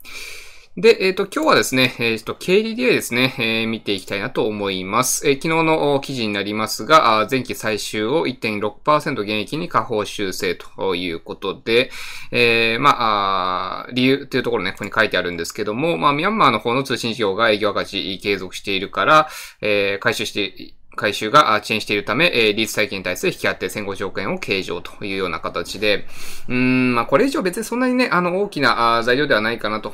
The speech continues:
いうふうには思うんですが、まあ、これ自体がというよりは、やっぱりこのケーディーディーアイっていう会社そのものがどちらかというとこの株主還元っていうところに、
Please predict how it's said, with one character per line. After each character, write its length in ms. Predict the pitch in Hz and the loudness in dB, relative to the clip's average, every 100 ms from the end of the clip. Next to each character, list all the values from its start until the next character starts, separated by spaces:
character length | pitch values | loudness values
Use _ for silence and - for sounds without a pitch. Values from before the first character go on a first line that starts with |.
| - | -6
い 120 | 113 | -6
う 60 | 117 | -6
ふ 180 | - 147 | -2 0
う 40 | |
に 140 | 127 | 2
は 80 | 107 | 2
思 220 | 104 123 | 2 0
う 20 | 117 | 0
ん 60 | |
で 80 | 104 | -2
す 320 | - - 104 | -2 -4 -6
が、 260 | 98 123 123 | 2 4 6
ま 120 | 127 | 4
あ、 20 | |
こ 180 | 131 202 | 2 2
れ 60 | 214 | 2
自 200 | 247 254 | -4 2
体 220 | 254 202 | 4 4
が 140 | 202 | 2
と 140 | - 160 | 2 0
い 180 | 151 | 0
う 40 | 156 | 0
よ 120 | 156 | 0
り 100 | 139 | 0
は、 340 | 131 160 165 - - - - - | 2 4 2 -2 -18 -20 -12 -10
や 60 | |
っ 40 | - | -2
ぱ 80 | |
り 80 | 254 | 0
こ 100 | 151 | 2
の 100 | 127 | 0
ケ 200 | - 214 | 2 0
ー 40 | 247 | 2
デ 100 | 262 | -2
ィ 20 | |
ー 20 | |
デ 60 | 262 | 2
ィ 40 | |
ー 40 | |
ア 20 | 262 | 0
イ 40 | |
っ 20 | |
て 160 | 160 110 | 0 -2
い 40 | |
う 100 | 104 | -4
会 260 | - 113 113 | -2 -2 -2
社 320 | - 123 113 - | 0 2 2 2
そ 140 | 143 | -4
の 140 | 151 | -4
も 120 | 190 233 | -4 -4
の 200 | 220 127 | -2 4
が 220 | 143 139 | 6 6
ど 120 | 160 | 2
ち 100 | - | 2
ら 120 | 247 | 0
か 100 | 269 | 0
と 80 | 269 | -2
い 60 | 196 | -2
う 60 | |
と 100 | - | -2
こ 100 | - | -4
の 120 | 107 | -6
株 280 | - 135 190 | -2 -2 0
主 300 | 233 220 - | -2 -2 -6
還 320 | - 226 208 | -2 -2 0
元 260 | 110 95 92 - | -2 -2 -6 -12
っ 40 | |
て 100 | - | -2
い 80 | 107 | 0
う 80 | 104 | 0
と 100 | 107 | -4
こ 120 | - | -4
ろ 120 | 113 113 | -2 -2
に、 300 | 160 208 | -2 -4